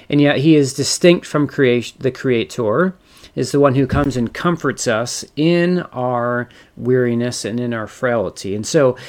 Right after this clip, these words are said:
there's just this idea, and I have other passages there if you want to look at them, but there's just this concept in the Old Testament. The Son of Man is a description of humans, their function, their purpose,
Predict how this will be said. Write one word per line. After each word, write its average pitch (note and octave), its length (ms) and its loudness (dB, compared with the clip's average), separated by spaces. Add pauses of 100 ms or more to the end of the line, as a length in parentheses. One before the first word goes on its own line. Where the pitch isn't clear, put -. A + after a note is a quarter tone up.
(180)
there's F3+ 220 4
just A#3+ 220 4
this F#3 240 4
idea, D3+ 500 4
and C#3 80 4
I C#3 40 4
have C#3 100 2
other D#3+ 160 4
passages C3 560 0
there C3+ 140 2
if C3+ 140 -4
you C3 60 0
want B2+ 80 2
to C3 40 0
look C3 100 -6
at C3+ 120 2
them, C3 100 0
but A#2+ 80 -2
there's D#3 220 -2
just F3+ 180 -4
this E3 140 -2
concept D3 400 0
in C3 60 0
the B2+ 40 2
Old A#2 100 -2
Testament. D3 300 0
The A#2 80 -2
Son F3 200 0
of D3 60 2
Man D3 300 2 (320)
is C3+ 160 -2
a C#3+ 60 2
description D#3+ 920 2 (420)
of D3+ 140 2
humans, F#3+ 880 2 (260)
their D3 200 4
function, F3 640 4
their D3 160 8
purpose, - 720 0